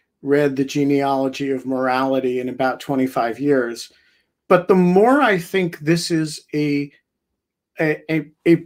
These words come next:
picture perfect sort of Nietzschean story that conservatives watched for I don't know how many decades as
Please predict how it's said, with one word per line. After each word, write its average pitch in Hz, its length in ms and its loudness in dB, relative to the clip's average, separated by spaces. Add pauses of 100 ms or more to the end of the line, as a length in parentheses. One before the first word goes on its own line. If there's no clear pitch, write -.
(120)
picture 254 680 -2
perfect - 1040 -4 (320)
sort 160 340 2
of 131 240 -2
Nietzschean 139 720 0
story 113 720 -8
that - 220 -6 (380)
conservatives 214 880 2
watched 135 800 0 (520)
for 139 800 2 (600)
I 165 120 6
don't 185 120 6
know 165 60 6
how 147 220 0
many 135 260 0
decades - 920 -14 (720)
as 143 720 2